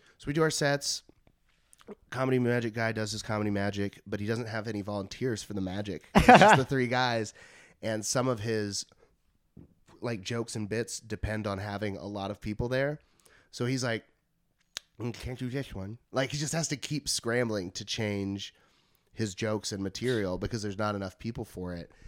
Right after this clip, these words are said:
Speaker 1: And it's super fucking funny to watch him just, like, squirm. Uh, so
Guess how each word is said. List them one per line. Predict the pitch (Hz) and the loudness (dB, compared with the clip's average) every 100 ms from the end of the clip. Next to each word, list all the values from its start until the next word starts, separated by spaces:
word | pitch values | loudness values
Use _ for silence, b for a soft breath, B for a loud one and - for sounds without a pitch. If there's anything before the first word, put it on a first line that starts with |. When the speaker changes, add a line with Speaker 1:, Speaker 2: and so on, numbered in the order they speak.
| b b b - | b b b -12
Speaker 1:
And | 107 | -8
it's | - | -6
super | - - - 131 123 | -4 -4 -2 -2 -4
fucking | 113 110 110 104 | -6 -10 -10 -10
funny | - 107 98 | -8 -6 -4
to | |
watch | 95 98 107 - | -4 -4 -6 -6
him | 104 | -6
just, | 92 - | -6 -6
like, | - | -6
squirm. | - - - 101 98 95 92 - _ _ _ - _ _ _ - | -6 -6 -4 -4 -2 -4 -8 -14 _ _ _ -20 _ _ _ -6
Uh, | 92 92 90 82 - _ _ - | -4 -2 -4 -6 -10 _ _ -8
so | - 113 107 107 104 | -2 2 2 2 -2